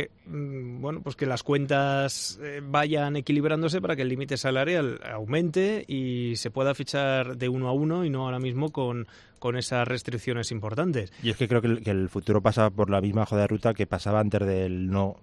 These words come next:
Speaker 2: de Costa. Yo
Speaker 1: Hombre,
Speaker 2: quiero
Speaker 1: no,
Speaker 2: pensar
Speaker 1: Miguel, con el sí de Costa, es, entrábamos en un
Speaker 2: Sí.
Speaker 1: escenario completamente distinto.
Speaker 2: Me, quiero decir que, que los pasos tienen que darse y, en el mismo sentido. Tiene que haber un comprador, que yo sigo pensando que va a ser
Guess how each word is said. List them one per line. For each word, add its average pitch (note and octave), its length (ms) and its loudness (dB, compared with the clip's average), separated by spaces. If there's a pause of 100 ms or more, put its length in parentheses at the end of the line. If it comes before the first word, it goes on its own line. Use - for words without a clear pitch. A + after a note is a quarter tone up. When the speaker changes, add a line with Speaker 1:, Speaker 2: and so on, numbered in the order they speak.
Speaker 2:
de F2+ 760 -4
Costa. F#2 360 -4
Yo G2+ 160 2
Speaker 1:
Hombre, - 20 -6
Speaker 2:
quiero B2 140 10
Speaker 1:
no, - 20 6
Speaker 2:
pensar A#2 340 6
Speaker 1:
Miguel, A2+ 320 0
con A2 200 -10
el G#2 100 -10
sí - 220 -2
de B2 120 0
Costa, B2+ 720 -4
es, A#2+ 300 -10
entrábamos A#2+ 580 -4
en B2+ 60 -2
un B2 80 -2
Speaker 2:
Sí. A#2 60 2
Speaker 1:
escenario B2 280 2
completamente A#2+ 480 -4
distinto. B2 580 -4 (200)
Speaker 2:
Me, G#2 220 -2
quiero B2+ 200 4
decir A#2+ 280 2
que, - 120 -6
que - 200 -6
los F#2+ 120 -2
pasos A2+ 240 -2
tienen B2 160 4
que A#2+ 100 6
darse A#2+ 420 2 (100)
y, G#2 120 -2
en G2+ 100 0
el G2+ 180 -2
mismo A2+ 240 2
sentido. F#2 400 0
Tiene G#2 220 2
que A2 60 2
haber G#2+ 120 6
un G#2+ 60 4
comprador, A2 420 6 (260)
que G2 120 -2
yo F#2 100 0
sigo G2+ 240 2
pensando G2 460 -2
que F2+ 80 0
va F2+ 100 2
a - 20 0
ser F#2+ 260 0